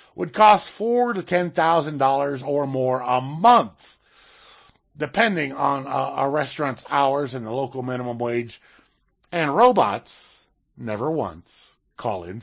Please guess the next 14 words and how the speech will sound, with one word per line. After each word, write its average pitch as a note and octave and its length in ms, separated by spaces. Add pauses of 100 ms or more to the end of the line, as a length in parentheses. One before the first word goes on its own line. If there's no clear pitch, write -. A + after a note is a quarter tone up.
(100)
sick. G2+ 320 (1600)
<laughs> - 120 (1500)
According F#3 380
to D3 80
Digital C3+ 440
Trends, C3 340 (200)
Flippy C3+ 480 (380)
is F3+ 180
a A#2 60
burger E3 480
flipper C#3+ 340
robot B2+ 460
arm G#2+ 380 (380)
that's C3+ 220